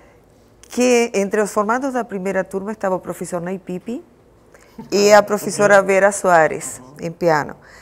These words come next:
E os dois tocaram o concerto em dó menor pa-, para dois cravos originalmente, mas na versão de piano,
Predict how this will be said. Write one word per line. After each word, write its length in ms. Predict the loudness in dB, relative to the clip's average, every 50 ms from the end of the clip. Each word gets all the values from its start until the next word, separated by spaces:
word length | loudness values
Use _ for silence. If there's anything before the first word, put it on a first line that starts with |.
| -20 _ -4
E 140 | 0 2 2
os 160 | 2 2 2
dois 240 | 2 4 4 4 2
tocaram 360 | -2 -2 0 0 0 0 0
o 60 | -4
concerto 480 | -6 -8 -8 -6 -4 -4 -4 -4 -4 -6
em 60 | -6
dó 140 | -4 -6 -6
menor 300 | -6 -6 -6 -6 -6 -6
pa-, 200 | -6 -8 -8 -8 -8 -12 -16 -16 -16 -8 -4
para 220 | -2 0 0 0
dois 260 | 0 0 -2 -2 -4
cravos 540 | -6 -6 -2 2 2 2 2 2 -2 -4 -6
originalmente, 720 | -6 -8 -8 -8 -8 -8 -8 -8 -8 -6 -8 -10 -10 -10
mas 200 | -8 -8 -8 -6
na 140 | -4 -4 -4
versão 300 | -2 -2 -4 -4 -6 -6
de 100 | -6 -8
piano, 420 | -6 -6 -4 -4 -4 -4 -6 -10